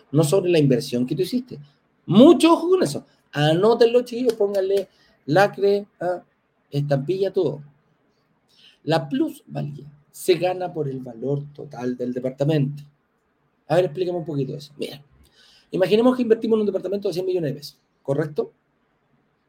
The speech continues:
Yo pongo el veinte por ciento, que serían veinte millones. Y el banco, tengo, tengo que convencer a una entidad financiera que me financie el otro ochenta por ciento. Ok,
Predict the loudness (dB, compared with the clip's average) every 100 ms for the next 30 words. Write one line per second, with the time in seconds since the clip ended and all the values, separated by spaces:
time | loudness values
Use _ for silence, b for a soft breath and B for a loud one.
0 | -10 -4 -2 -2 -4 -6 -8 -4 -4 -4
1 | -8 -6 -6 -6 -8 -8 -10 -12 -16 -10
2 | -6 -4 -4 -6 -14 _ _ _ _ _
3 | _ _ _ _ _ _ _ _ -8 -8
4 | -8 _ -4 0 0 0 -4 0 0 -2
5 | -6 -12 _ _ 2 2 0 0 -2 2
6 | 0 0 0 0 -2 -18 b b -4 -2
7 | -2 -2 2 2 0 -2 -4 -4 -2 -2
8 | -2 -8 -12 0 2 4 2 -4 -6 -8
9 | -10 -14 -20 -20 _ _ -2 0 2